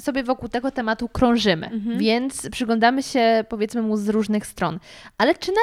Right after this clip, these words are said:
Speaker 1: co dzień to faktycznie robi taką różnicę, że myślisz nad tym, że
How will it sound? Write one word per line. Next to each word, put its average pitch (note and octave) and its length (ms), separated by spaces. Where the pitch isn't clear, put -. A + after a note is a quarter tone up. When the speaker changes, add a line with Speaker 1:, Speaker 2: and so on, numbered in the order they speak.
Speaker 1:
co G3 200
dzień G3+ 180
to G#3+ 100
faktycznie A#3+ 420
robi G#3+ 180
taką G#3+ 280
różnicę, G#3+ 400
że G#3 220
myślisz G#3+ 540
nad B3 200
tym, F4+ 180
że B3+ 200